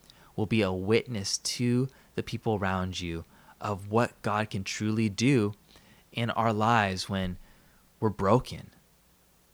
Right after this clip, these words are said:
This is what God is calling you to,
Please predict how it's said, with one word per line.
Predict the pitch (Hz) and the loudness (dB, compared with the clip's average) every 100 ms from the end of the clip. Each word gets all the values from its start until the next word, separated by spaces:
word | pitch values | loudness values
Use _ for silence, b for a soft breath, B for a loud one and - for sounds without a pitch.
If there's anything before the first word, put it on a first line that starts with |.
| _ _ _ _ _ _ _ _ | _ _ _ _ _ _ _ _
This | 123 117 | -4 -2
is | 110 | -2
what | 113 | -4
God | 110 107 107 | 0 4 4
is | 101 - | 4 -2
calling | - 104 107 101 | -4 -2 0 -2
you | 90 82 | -4 -6
to, | - 90 82 | -8 -10 -12